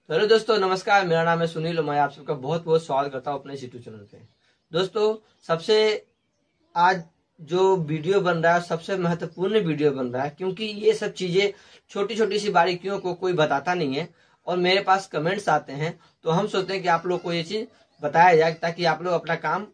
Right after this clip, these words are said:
बिल्कुल अच्छे से कर सकें। क्योंकि जो कोई भी पैसा लगाता है, वो बहुत ही ज्यादा सोच विचार के लगाता है, लेकिन कहीं कहीं कितना भी सोचने के बाद वो लोग कहीं कहीं क्या करते हैं कि गलती कर देते हैं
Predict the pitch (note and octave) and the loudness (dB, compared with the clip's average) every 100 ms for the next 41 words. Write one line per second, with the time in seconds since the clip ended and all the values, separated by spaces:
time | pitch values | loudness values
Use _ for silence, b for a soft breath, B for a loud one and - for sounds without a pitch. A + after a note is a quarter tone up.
0 | B2+ C#3+ D3+ F#3 - - D3+ - F#3+ F#3+ | -14 -10 -8 -4 -4 -4 -12 -2 -2 0
1 | G3 - C#3+ - A2 G2 _ _ _ _ | -4 -2 -4 -6 -16 -18 _ _ _ _
2 | _ _ _ _ _ _ _ _ F#3+ A#3 | _ _ _ _ _ _ _ _ 0 4
3 | G#3 G#3+ A#3 A3+ G#3+ F#3+ G3 F#3+ E3+ D3+ | 4 8 6 6 2 2 6 6 6 4
4 | E3 C#3+ G#2+ _ _ F3 G3 D3 C#3+ F3 | 2 0 -4 _ _ -4 0 2 2 0
5 | G#3 F3 D#3+ F3 E3+ F3 F3 D3 D3 D#3 | 0 4 6 4 0 -4 -4 -6 0 0
6 | E3+ D3 C3 B2+ C#3+ E3 E3+ b b E3+ | 2 -2 -2 -4 -4 -6 -6 b b -4
7 | F#3+ G3+ F#3 F#3+ G#3+ G#3+ G#3 G#3 - F3+ | -2 -2 -2 0 0 0 0 -2 -6 -2
8 | G#3+ G#3 F#3+ E3+ F#3 E3+ D3+ C#3 B2 C#3+ | -2 -2 -6 -4 -2 0 0 0 -2 -4
9 | D#3 D3+ E3+ F3 E3+ E3 D#3 D3 D3 D#3 | -4 -2 -2 0 -2 0 -2 -4 -10 -14
10 | D#3 C#3+ C3+ C3+ F#3 E3+ C#3+ C#3 C#3+ C#3+ | -8 -4 -4 -4 -4 -2 -2 -4 -6 -6